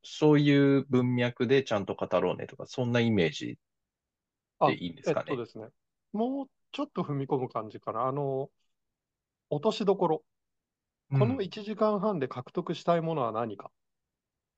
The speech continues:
Speaker 1: あ、はいはい。
Speaker 2: 例えばメインの三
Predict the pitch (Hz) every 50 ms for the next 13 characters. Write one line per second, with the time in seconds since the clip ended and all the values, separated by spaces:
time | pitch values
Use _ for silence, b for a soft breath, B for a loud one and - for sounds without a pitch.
0 | _ _ _ _ _ _ _ _ _ _ - 135 131 127 - - 110 - - -
1 | - - _ _ _ _ _ _ _ _ _ _ _ _ _ _ _ _ _ _
2 | _ _ _ _ _ _ _ _ _ _ _ - - 151 - 240 226 160 127 117
3 | 131 160 196 226 220 175 143 117 107 123 170 175 127 101 107 120 127 127